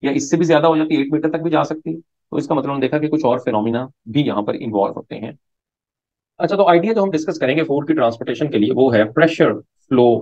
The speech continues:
hypothesis, और ये Ernst Munch ने दिया नाइनटीन थर्टी में। अच्छा, इसके मुताबिक ये होता है, इसके मुताबिक उसने बताया कि जो food की transportation है वो डिफियन के साथ-साथ pressure flow वहां phenomena apply होता है,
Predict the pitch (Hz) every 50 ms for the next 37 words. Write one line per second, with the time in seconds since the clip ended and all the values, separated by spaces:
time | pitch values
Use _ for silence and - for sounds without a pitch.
0 | - - _ _ _ - - 110 104 107 - 101 104 - 120 117 - - - -
1 | _ - - 139 131 127 127 131 147 151 160 160 160 - 143 131 147 165 165 -
2 | 147 135 113 104 101 - - - _ _ _ - - 123 123 120 123 120 117 131
3 | 131 127 123 135 - - _ _ - 127 107 104 104 104 104 104 - - _ _
4 | _ _ _ _ _ _ _ _ _ _ _ _ _ _ _ - - - - -
5 | - - 226 220 - - 240 226 208 190 156 - - - 175 170 175 165 - -
6 | - 139 147 156 156 - 160 139 139 131 123 139 139 - - 139 127 110 107 110
7 | 117 127 123 135 127 120 - 123 120 120 - - - - 110 107 - - 107 -
8 | 120 - 143 135 127 117 107 117 107 - 131 131 147 185 233 240 220 - - 151
9 | 101 101 - - - 98 - - - _ _ _ _ _ _ _ _ _ _ _
10 | _ _ _ _ _ _ _ _ _ - - 175 170 - - 185 185 - - -
11 | 160 175 165 135 110 98 104 107 - 117 110 101 107 110 110 104 107 - 107 110
12 | - - - - -